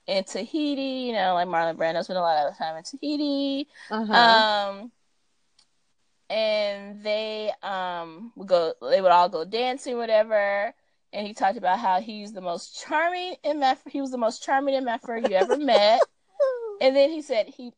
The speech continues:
Speaker 1: F anything.
Speaker 2: Oh.
Speaker 1: Anything. He'd
Speaker 2: Oh.
Speaker 1: F a mailbox. And then he goes on
Speaker 2: Oh.
Speaker 1: to name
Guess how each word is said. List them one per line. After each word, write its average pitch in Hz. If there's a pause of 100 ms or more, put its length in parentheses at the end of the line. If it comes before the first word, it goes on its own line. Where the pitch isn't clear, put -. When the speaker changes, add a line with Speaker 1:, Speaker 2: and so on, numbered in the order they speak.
Speaker 1:
F - (120)
anything. 233 (460)
Speaker 2:
Oh. 269
Speaker 1:
Anything. 190 (440)
He'd 339 (200)
Speaker 2:
Oh. 277
Speaker 1:
F -
a 302
mailbox. 269 (320)
And 339
then 392 (100)
he 392
goes 349
on 330
Speaker 2:
Oh. 202
Speaker 1:
to 294
name 311